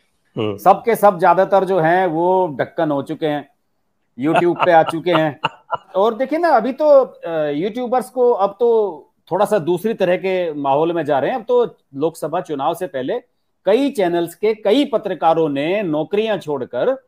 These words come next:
Speaker 2: अ, YouTube चैनल बनाए हैं। आपने आज तक पे देखा होगा, शुभंकर मिश्रा आता था, बहुत हैंडसम लड़का है और बड़े अच्छे वीडियो शॉर्ट्स वगैरह उसके बड़े वायरल होते थे। उसने अभी दो महीने पहले इस्तीफा दे दिया और उसके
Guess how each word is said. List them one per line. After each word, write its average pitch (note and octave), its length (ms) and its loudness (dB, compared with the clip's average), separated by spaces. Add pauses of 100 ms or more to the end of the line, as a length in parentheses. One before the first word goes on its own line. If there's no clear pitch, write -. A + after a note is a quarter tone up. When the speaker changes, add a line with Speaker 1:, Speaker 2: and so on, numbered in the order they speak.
(440)
Speaker 2:
अ, C3 200 0
YouTube E3+ 320 0
चैनल F#3 280 2
बनाए F#3+ 280 2
हैं। A3 380 -4
आपने F3 320 -2
आज F#3 260 4
तक G3+ 160 -6
पे G#3+ 80 -2
देखा F#3 240 -2
होगा, G3+ 440 0
शुभंकर D#3+ 500 -2
मिश्रा F3 280 -4
आता E3 260 0
था, A3+ 120 -4
बहुत F3+ 240 -6
हैंडसम D3 380 -6
लड़का D3+ 280 -4
है D#3+ 180 -4 (280)
और D3+ 120 -2
बड़े F3 160 2
अच्छे F#3 260 -2
वीडियो E3 320 0
शॉर्ट्स E3 360 -4
वगैरह D#3+ 240 -2
उसके D#3+ 200 -8
बड़े D3+ 200 -4
वायरल C3+ 340 -2
होते C3 240 -8
थे। A#3+ 200 -4 (320)
उसने A3 280 -4
अभी B3 420 -4
दो G3 200 2
महीने G#3+ 280 0
पहले G#3 240 2
इस्तीफा G#3+ 380 0
दे G#3 160 4
दिया A3 280 6
और G3+ 140 6
उसके F3+ 400 -2